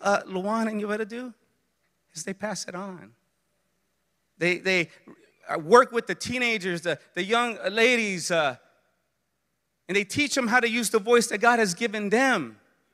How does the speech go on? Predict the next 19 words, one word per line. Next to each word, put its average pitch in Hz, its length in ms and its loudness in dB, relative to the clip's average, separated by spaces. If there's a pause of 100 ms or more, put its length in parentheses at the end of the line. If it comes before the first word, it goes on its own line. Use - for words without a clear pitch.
(280)
and 175 100 -4
how 240 140 8
to 233 60 8
worship 226 580 2
God. 240 320 4
And 156 140 0 (460)
and 196 100 0
that's 269 220 4
discipleship. 233 880 2 (200)
And, 240 140 2
and 233 140 4
I 277 80 8
tell 302 240 4
you 254 140 0
what, 254 360 4 (1000)
they 196 200 -4
work 156 420 0
with 160 200 -6
them, 104 220 -16